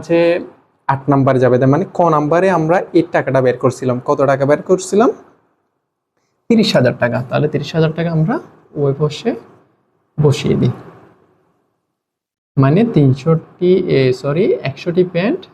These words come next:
তিনশো টাকা করে আর কি। তাহলে কত আসে? তিরিশ হাজার টাকা। এবার ভাইয়া খেয়াল করো, দশ নাম্বার, পুরাতন আসবাবপত্র মেরামত। পুরাতন আসবাবপত্র আমরা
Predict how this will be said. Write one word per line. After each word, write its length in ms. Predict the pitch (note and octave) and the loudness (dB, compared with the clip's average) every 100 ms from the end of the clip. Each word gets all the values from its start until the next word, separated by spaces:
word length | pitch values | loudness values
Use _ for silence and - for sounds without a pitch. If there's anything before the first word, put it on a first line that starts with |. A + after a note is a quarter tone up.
| - | -6
তিনশো 240 | C#3+ B2+ C3+ | -4 -2 -2
টাকা 140 | B2+ A#2 | -2 -2
করে 120 | A#2 C#3+ | -2 -4
আর 60 | - | -10
কি। 80 | B2 | -6
তাহলে 180 | C3+ F3+ G#3+ | -2 0 0
কত 120 | E3+ D#3 | -2 0
আসে? 220 | D3+ A3+ - - | 0 0 -2 -6
তিরিশ 260 | - - | -18 -14
হাজার 180 | - - | -12 -10
টাকা। 180 | C#3+ - - _ _ _ _ _ _ _ _ _ _ - | -12 -16 -20 _ _ _ _ _ _ _ _ _ _ -2
এবার 240 | D#3+ D#3 D#3 | 2 4 4
ভাইয়া 180 | F3 F3 | 4 4
খেয়াল 160 | G3 F#3+ | 2 2
করো, 140 | F#3+ A3 F3+ A3 | 4 2 4 2
দশ 120 | A3+ G#3 | 2 0
নাম্বার, 260 | C3+ - B2 - _ _ _ _ - | -2 -2 -8 -20 _ _ _ _ 2
পুরাতন 500 | F#3+ F#3 F3+ F#3+ G#3 G#3 - | 4 4 4 2 2 0 -4
আসবাবপত্র 800 | C#3 C3 C3+ F3+ F3+ F#3 - - G3 A3 A3 D3+ | 0 0 2 0 0 -4 -4 -2 0 2 2 2
মেরামত। 560 | C3+ C3 C#3+ D3 A#2+ A#2 - _ _ _ _ _ _ D#3 | 0 0 0 0 -2 -4 -16 _ _ _ _ _ _ 0
পুরাতন 400 | D3 C#3 D3 C#3+ - - C3+ | 2 0 -2 -6 -6 -8 -6
আসবাবপত্র 640 | C3 - E3+ E3+ F3 - F#3 D3+ | -6 -4 -4 -4 -6 -6 -4 -2
আমরা 160 | D3+ | -2